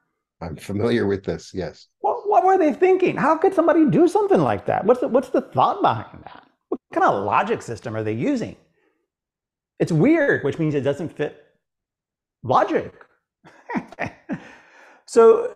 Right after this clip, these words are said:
Speaker 2: there are faulty logic systems out there, which are old thought and think, which, believe it or not, are breaking down and new systems are coming in. Now,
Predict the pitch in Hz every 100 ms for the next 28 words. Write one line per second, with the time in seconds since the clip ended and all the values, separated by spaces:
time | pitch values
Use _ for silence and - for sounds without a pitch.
0 | - 208 233 214 - 294 277 269 240 185
1 | 190 208 208 - 151 - 135 123 135 220
2 | 254 - 120 117 117 117 - 131 127 -
3 | 131 - 185 196 208 143 151 135 120 127
4 | - 294 277 180 185 - 123 - 123 143
5 | 226 165 110 104 139 240 185 - 127 107
6 | 139 196 240 240 240 127 123 131 143 143
7 | 123 117 110 110 - 110 104 101 - 135
8 | 131 - 233 98 180 233